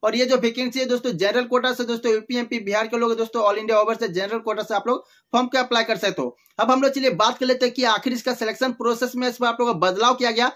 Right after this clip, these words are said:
तो क्या क्या नया बदलाव आप लोगों को देखने को मिलेगा, हाइट कितना चाहिए, वेट कितना चाहिए, हाइट के अनुसार आपका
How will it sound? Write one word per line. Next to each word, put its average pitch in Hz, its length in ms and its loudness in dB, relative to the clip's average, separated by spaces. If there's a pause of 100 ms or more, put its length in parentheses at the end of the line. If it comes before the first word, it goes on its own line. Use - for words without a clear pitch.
(160)
तो 220 100 0
क्या 247 280 2
क्या 277 180 0
नया 247 260 4
बदलाव 240 360 4
आप 254 160 4
लोगों 247 120 4
को 247 60 0
देखने 233 200 -2
को 233 100 -6
मिलेगा, 240 300 0 (280)
हाइट 262 280 2
कितना 277 300 -2
चाहिए, 262 320 4
वेट 247 280 4
कितना 254 280 -4
चाहिए, 240 260 2
हाइट 226 300 0
के 269 100 0
अनुसार 262 280 2
आपका 262 140 2